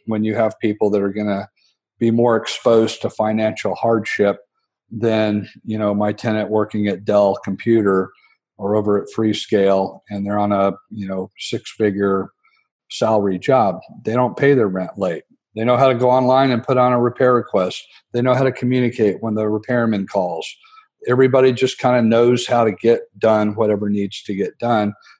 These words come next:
And that just takes all the work off of me. I don't have to help them figure it out. I don't have to be on the phone. I don't have to get a translator.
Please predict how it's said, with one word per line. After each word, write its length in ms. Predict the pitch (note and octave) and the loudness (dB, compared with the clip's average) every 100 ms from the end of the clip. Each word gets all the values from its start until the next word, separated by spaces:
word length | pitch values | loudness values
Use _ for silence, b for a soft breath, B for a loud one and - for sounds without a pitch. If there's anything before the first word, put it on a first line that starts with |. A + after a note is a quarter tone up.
| _ | _
And 100 | G2+ | -6
that 220 | A2+ A#2 - A#2 | -2 -2 -4 -6
just 280 | - C3 - | -2 -2 -2
takes 240 | C3 B2 - | -4 -4 -2
all 260 | A2 A2+ | 2 4
the 80 | A2+ | 2
work 300 | G#2+ A2 G2+ | 2 -2 0
off 220 | G#2+ G#2 | -2 -2
of 80 | G#2 | -2
me. 360 | A2 A#2+ G2+ G#2 _ _ _ - | -2 0 -2 -6 _ _ _ -12
I 20 | |
don't 140 | - | -6
have 180 | C3 - | -4 -4
to 80 | G#2 | -4
help 220 | A#2+ - | -4 -4
them 160 | G#2+ G#2 | -6 -4
figure 320 | A2+ G#2+ G#2 | -2 0 2
it 80 | A#2+ | 4
out. 400 | C#3 C#3 C3+ F#2+ - | 4 4 4 0 -8
I 60 | G#2 | -8
don't 120 | G2+ | -8
have 120 | F#2 | -10
to 80 | - | -10
be 100 | G2 | -4
on 120 | G#2+ | -2
the 80 | G2+ | -2
phone. 480 | - B2 B2 B2 A#2 | -2 0 2 2 0
I 80 | G#2+ | 0
don't 80 | G2+ | -2
have 180 | G#2+ | -6
to 100 | - | -8
get 140 | F#2+ G2+ | -6 -4
a 80 | F2+ | -4
translator. 880 | - B2 B2 A#2 A#2 A#2+ A2+ A2 | -4 -2 -2 0 2 4 2 -2